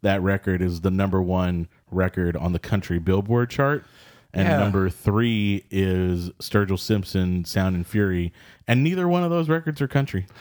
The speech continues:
Speaker 2: I can see putting Whiskey Meyer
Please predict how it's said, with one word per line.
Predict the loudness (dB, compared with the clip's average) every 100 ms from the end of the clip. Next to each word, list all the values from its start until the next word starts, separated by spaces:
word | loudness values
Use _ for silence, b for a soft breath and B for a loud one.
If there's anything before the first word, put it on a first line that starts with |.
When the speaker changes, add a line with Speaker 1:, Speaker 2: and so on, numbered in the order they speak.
| B B B B B -2
Speaker 2:
I | -2
can | 0 -6
see | -4 0 2 2 -2
putting | 0 0 0 -4 -4 -4
Whiskey | -4 -6 -8
Meyer | -4 -2 -2 -4 -8